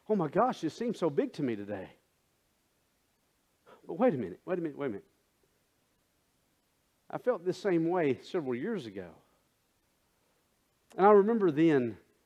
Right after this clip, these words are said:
God did this. And I remember then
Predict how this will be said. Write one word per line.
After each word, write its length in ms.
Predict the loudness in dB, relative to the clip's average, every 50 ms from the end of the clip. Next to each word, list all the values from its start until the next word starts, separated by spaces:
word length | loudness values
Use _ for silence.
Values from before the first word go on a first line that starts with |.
| _ _ _ _ _ _ _ _ _ _
God 420 | -2 0 2 2 2 0 -2 -6 -10 _ _ _ _ _ _
did 300 | -4 -2 -2 -2 -4 -6 -10 -18 _ _ -14
this. 540 | -12 -12 -12 -14 -16 -20 -20 -20 -20 -20 _ _ _ _ _ _ _ _ _ _ _ _ _ _ _ _ _ -6
And 120 | 0 4
I 80 | 4 6
remember 500 | 6 6 4 4 4 2 2 2 0 0
then 460 | 2 4 4 6 6 4 4 0 -4